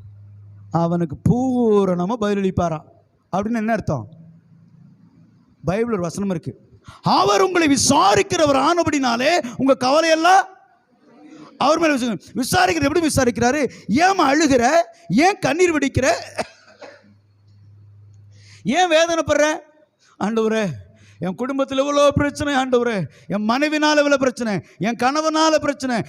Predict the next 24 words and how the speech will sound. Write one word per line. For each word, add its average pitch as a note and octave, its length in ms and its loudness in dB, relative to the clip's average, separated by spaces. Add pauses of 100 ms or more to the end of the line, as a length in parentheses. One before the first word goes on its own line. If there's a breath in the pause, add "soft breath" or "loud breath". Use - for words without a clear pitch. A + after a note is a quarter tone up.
என் A3+ 160 -2
பிள்ளைகளால D#4 420 0
பிரச்சனை, C#4 380 -2 (200 loud breath)
பக்கத்து B3+ 340 -4
வீட்டுக்காரன D#4 380 -4
பிரச்சனை, D4 460 -2 (1080 loud breath)
அவன் C#4+ 220 2
என் C#4 80 2
வாழ்க்கை D#4 380 0
அழிக்கிறான், C#4 480 2 (120)
என் C4+ 220 2
தொழிலை E4 440 2
முடக்கிறான், C4+ 480 0 (120)
எனக்கு B3+ 260 0
எதிரமா F4 320 2 (320)
செய்றான், C4 320 2 (160 loud breath)
என் C4 160 4
வீட்டை E4 280 2
பிரச்சனை D4 360 2
பண்றான், C#4+ 360 0 (140 loud breath)
என் B3+ 180 0
உறவுகள் E4+ 360 2
பிரச்சனை D#4 340 0
பண்ண." C#4+ 140 0